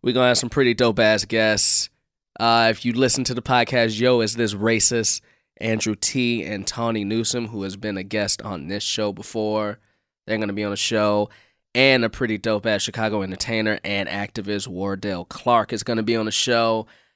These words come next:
You know we gonna get wild. We gonna have a good-ass time, guys. So come on out and see your kings, meet us, talk to us, listen to us, all that good shit. Uh, I said this earlier in the episode, but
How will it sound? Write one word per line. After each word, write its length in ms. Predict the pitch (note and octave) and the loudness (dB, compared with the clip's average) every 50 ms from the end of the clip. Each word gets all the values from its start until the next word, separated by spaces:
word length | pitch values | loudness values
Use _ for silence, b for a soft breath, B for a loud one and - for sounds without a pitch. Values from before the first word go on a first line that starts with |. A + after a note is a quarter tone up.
| b _ | b _
You 100 | - B2+ | -2 2
know 120 | C3+ D3 C3+ | 4 4 4
we 100 | C3 A#2 | 4 4
gonna 140 | A2+ A2 G#2 | 2 0 0
get 120 | G#2 G2 | -2 -2
wild. 400 | F2+ F#2 F#2 F#2 F#2 F#2 F#2+ F#2+ F#2+ | -2 -2 0 0 0 0 0 -2 -4
We 60 | G#2 | -6
gonna 160 | F#2+ G2+ G2+ | -6 -6 -4
have 160 | G#2+ A2 G2 | -4 -4 -4
a 40 | F#2 | -4
good-ass 360 | G2 G2+ G2 F#2+ F#2 F#2 F2+ - | -6 -4 -4 -2 -2 -2 -2 -2
time, 360 | - A#2 G#2+ G2+ G2 F#2+ G2+ | -2 -2 0 -2 -2 -2 -2
guys. 420 | G2 G#2 G2 G2 F#2 F#2 G2 F#2+ | -2 -2 0 0 -2 -2 -2 -2
So 160 | - - F#2 | -2 -2 -2
come 220 | E2+ - - B2+ A2 | -4 -6 -4 0 0
on 180 | G#2+ G2+ G2 - - | 0 0 -2 0 2
out 400 | C3 C#3+ D3 C#3 - - - - b b b b b b b b _ _ _ _ _ _ _ | 4 6 6 4 4 2 -2 -2 b b b b b b b b _ _ _ _ _ _ _
and 120 | - F2+ F2+ | -8 -4 -2
see 220 | - - - A#2+ | 0 0 0 0
your 160 | A2+ G#2 G2 G2 | -2 -2 -4 -6
kings, 720 | - - C#3 C3+ C3+ C3+ C3+ C3 B2+ B2+ B2+ A#2 G2+ G#2+ | -6 -4 -2 0 2 4 4 2 2 0 0 -2 -2 -2
meet 280 | G#2+ A#2 C3+ C3+ C3 A#2+ | 2 2 4 4 4 2
us, 200 | A#2 A2 G#2 - | 2 0 0 0
talk 300 | - D3 C#3 B2 A#2 - | 2 2 2 2 2 0
to 240 | - C3+ B2 A#2+ | 0 0 0 0
us, 120 | A#2 G#2+ G2+ | 0 -2 -2
listen 300 | A#2 C3 A#2+ - - A2+ G#2+ | -2 -2 0 -2 -4 -6 -4
to 260 | - B2+ A#2 A2+ A2+ | -2 -2 0 0 0
us, 220 | A2 G#2+ G#2+ G#2+ - - | 0 -2 -2 -4 -4 0
all 180 | A#2+ A#2+ A2+ G#2+ | 2 2 2 2
that 140 | G#2+ G#2+ G2 | 2 -2 -2
good 180 | G#2 G#2 G2 | -4 -4 -4
shit. 380 | - - - G#2+ G2+ G2 F#2+ - - _ _ B B B B B B B B B _ - | -2 -2 -2 0 0 -2 -2 -4 -8 _ _ B B B B B B B B B _ 0
Uh, 1300 | - A#2+ A#2+ A#2 A#2 A#2+ A#2+ A#2+ A#2 A#2 A#2 A2+ A2+ A2 A2 G#2+ G#2+ G#2 G#2 G#2 G2 G2 F#2+ F#2+ F#2+ G2+ A2+ A2+ _ _ _ _ _ _ _ _ _ _ _ _ _ | 4 6 6 8 8 6 6 6 6 6 6 4 4 4 2 2 2 2 2 0 0 -2 -2 -4 -6 -6 -8 -12 _ _ _ _ _ _ _ _ _ _ _ _ _
I 60 | G#2+ A2 | -2 0
said 220 | - E3 E3 D3 | 4 4 4 4
this 100 | C3+ A#2+ | 2 2
earlier 280 | A#2+ A#2+ B2+ B2 A#2+ A#2 | 2 4 4 4 4 4
in 60 | A2+ | 2
the 60 | A2 | 2
episode, 420 | A2 A2 G#2+ G2+ - A2+ G2+ G2+ G2 G2 | 0 0 0 0 0 0 0 -2 -2 -2
but 240 | G2+ G2 F#2+ F2+ | -4 -4 -4 -6